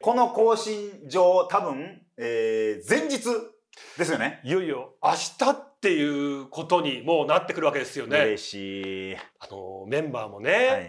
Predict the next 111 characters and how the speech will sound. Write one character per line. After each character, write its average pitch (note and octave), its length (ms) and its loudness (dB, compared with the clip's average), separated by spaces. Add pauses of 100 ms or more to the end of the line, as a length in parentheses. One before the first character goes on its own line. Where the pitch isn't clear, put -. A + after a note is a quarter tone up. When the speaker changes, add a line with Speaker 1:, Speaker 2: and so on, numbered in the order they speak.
(100)
Speaker 2:
っ - 40 -20
ぱ D#3+ 60 -8
り C#3+ 80 -8
こ B2+ 100 -12
の A#2 160 -12
又 D3+ 340 0
吉 G3 60 2
さ - 160 0
ん D3 60 4
い C#3+ 40 4
ら F3 80 4
っ - 20 -2
し F3 100 0
ゃ G#3+ 40 6
る G3 60 0
ん E3+ 40 -2
で D3 60 -8
す D3 60 -8
よ C3 80 -6
ね。 F3+ 340 2
Speaker 1:
そ - 140 0
う E3 40 2
で - 40 -2
す。 B2 60 -10
ま、 E3 280 0
浴 D#3 140 2
び E3+ 100 0
る D#3 160 -2
会 C#3+ 380 2
っ - 40 -20
て A#2 100 -10
い A2+ 100 -10
う、 A#2 60 -8
ん、 A2 1040 -12
グ D#3+ 140 0
ル A3+ 80 4
ー A3+ 40 -4
プ A#3+ 60 -6
ラ C4+ 80 2
イ A#3+ 40 -2
ン - 40 -6
が B2 60 -2
あ A2 40 -6
っ - 40 -14
た B2 60 -10
ん - 40 -10
で - 60 -16
す - 20 -20
よ。 - 80 -20
音 F3 160 -4
楽 D3+ 200 0
を A#2+ 40 2
浴 A#2 100 0
び B2 60 -6
る A#2 80 -8
会 G#2+ 140 -2
っ - 20 -8
て、 - 60 -16
本 D#3+ 220 -6
当 E3 80 2
に C#3+ 120 -4
友 C#3+ 240 -2
達 C3+ 200 -2
同 A#2+ 160 0
士 F2 120 -10
の。 E2 160 -18 (240)
そ A#3 180 0
れ B3 160 4
か A#3+ 220 2
ら E3 60 2
い C#3 60 -4
た D#3 120 4
だ C#3+ 100 6
い B2 100 -2
た G#2 100 -8
ん C3+ 80 -14
で、 F#3+ 100 -2
ま B2+ 140 -4
あ、 - 20 -6
又 B2+ 340 -2
吉 A#2 60 -4
さ A2+ 220 -6
ん A#2 100 -4
は D3 200 -4 (260)
出 - 80 -2
す - 200 -6
と。 - 80 -20
Speaker 2:
う - 20 -20
ん。 - 20 -20 (260)
Speaker 1:
又 C3 100 2
吉 C3 100 -8
さ D#3 60 4
ん - 40 0
に G2 40 -6
出 A#2+ 80 -6
て G#2 80 -10
い G2 60 -14
た F#2+ 80 -10
だ E2 80 -12
く。 - 120 -20 (240)
で、 D#3+ 120 0
女 D#3 160 4
優 D#3+ 160 -4
の D#3 60 -4
山 C3+ 220 0
下 A#2 140 -6
リ G2+ 120 -6
オ F#2+ 60 -10
ち - 120 -20
ゃ - 20 -20
ん。 - 60 -20